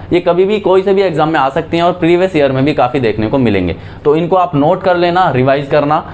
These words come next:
अ, जो जो मैंने बताया उन सब पे star mark कर लेना।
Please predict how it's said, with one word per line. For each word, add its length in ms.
अ, 380
जो 240
जो 120
मैंने 200
बताया 340
उन 140
सब 160
पे 120
star 300
mark 260
कर 100
लेना। 360